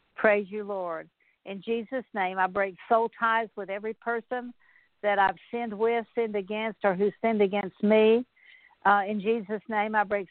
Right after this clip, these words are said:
soul ties with my mother and father. Forgive me for not honoring them. Forgive me for turning to false gods. I break the demonic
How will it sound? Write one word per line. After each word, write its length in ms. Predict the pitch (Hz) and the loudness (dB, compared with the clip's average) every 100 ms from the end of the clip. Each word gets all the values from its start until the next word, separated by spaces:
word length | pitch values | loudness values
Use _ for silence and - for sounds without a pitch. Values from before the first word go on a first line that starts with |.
| - | 0
soul 220 | 220 214 | 0 2
ties 220 | 214 196 202 | 2 2 2
with 140 | 196 | -6
my 120 | 190 185 | -8 -6
mother 280 | 196 196 | -4 -4
and 100 | 190 185 | -6 -2
father. 400 | 196 196 214 190 | 2 2 0 -10
Forgive 300 | 202 190 202 | -10 -6 -4
me 100 | 202 | -4
for 160 | 190 196 | -6 -2
not 220 | 185 185 | 0 4
honoring 440 | 180 196 208 208 | 4 4 0 -6
them. 360 | 208 208 208 240 _ _ _ _ _ | -6 -6 -6 -8 _ _ _ _ _
Forgive 280 | - 202 226 | -8 0 0
me 140 | 226 208 | 0 -4
for 120 | 214 | -4
turning 380 | - 220 214 208 | -4 -4 -4 -4
to 120 | 202 - | -4 2
false 240 | 202 202 - | 2 0 0
gods. 400 | 208 196 202 214 - _ _ _ - | 4 6 6 2 -8 _ _ _ -8
I 80 | 196 | -6
break 320 | 202 208 202 | -2 -4 -4
the 80 | 202 | -10
demonic 600 | 180 190 196 202 196 | -8 -10 -4 -4 -4